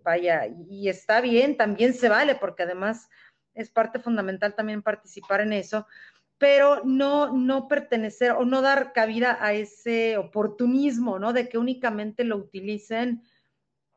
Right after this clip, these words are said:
como el día de, ¿no? Pero además voten, ¿no? O voten por tal, porque esta persona va a hacer tal cosa. Yo creo que es un tema que debe de ser general.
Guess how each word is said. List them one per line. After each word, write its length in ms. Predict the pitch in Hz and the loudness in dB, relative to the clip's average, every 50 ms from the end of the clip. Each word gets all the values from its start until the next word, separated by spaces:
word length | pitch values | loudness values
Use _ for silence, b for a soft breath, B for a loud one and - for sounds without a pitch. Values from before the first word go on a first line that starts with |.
| _ _ - - _ _ | _ _ -20 -20 _ _
como 400 | - 208 202 208 208 208 208 - | 0 0 2 4 4 4 4 4
el 320 | - 226 233 240 247 233 | 4 2 4 4 2 2
día 300 | 247 294 311 320 302 269 | 2 2 4 4 2 2
de, 440 | 254 214 262 285 349 381 320 - - - | 2 4 4 4 4 2 -2 -8 -12 -8
¿no? 240 | 202 233 277 302 - | -6 -6 -6 -4 -4
Pero 180 | 247 226 208 | -4 -2 -2
además 540 | 190 185 190 202 202 214 233 254 262 214 - | -2 -2 -2 -4 -4 -2 -2 -4 -4 -6 -4
voten, 540 | 214 233 247 247 247 233 208 190 180 170 - - | -2 -2 -2 -2 -2 -4 -4 -4 -6 -10 -14 -12
¿no? 240 | 175 196 233 233 233 B B B B B B B | -8 -8 -6 -8 -8 B B B B B B B
O 120 | - 208 196 | -6 -2 0
voten 380 | 233 262 254 254 269 254 240 | 0 0 2 2 0 0 0
por 220 | 208 208 - - - | -2 -4 -4 -2 0
tal, 380 | 262 254 262 277 302 302 294 | 0 2 2 2 0 0 -2
porque 260 | - 247 220 220 - | -4 -6 -4 -4 -6
esta 240 | 233 233 - 233 240 | -6 -4 -6 -6 -6
persona 540 | - 208 202 - 226 240 240 240 247 247 247 | -8 -10 -6 -4 -2 -2 -2 0 0 0 0
va 100 | 226 226 | 0 0
a 20 | |
hacer 260 | 220 220 226 220 208 - | 0 -2 -4 -6 -2 -2
tal 180 | 220 202 196 - | -2 -2 -2 -2
cosa. 340 | - 220 220 214 202 180 B B B B B B B _ | -4 -4 -4 -4 -6 -8 B B B B B B B _
Yo 120 | - 277 | -4 0
creo 180 | 311 330 330 330 | 0 0 2 2
que 80 | 339 339 | 0 -2
es 100 | 339 330 | 0 -2
un 200 | 339 330 311 320 | -2 -4 0 2
tema 340 | 294 277 269 277 277 277 | 2 2 2 0 -4 -4
que 100 | - 240 | -4 -4
debe 200 | 196 220 220 220 | -2 -2 -2 -2
de 80 | 214 208 | -4 -6
ser 240 | 208 - 214 202 196 | -6 -6 -8 -8 -8
general. 600 | - - 175 165 160 170 190 233 277 269 247 | -8 -8 -6 -2 0 0 0 0 -2 -6 -10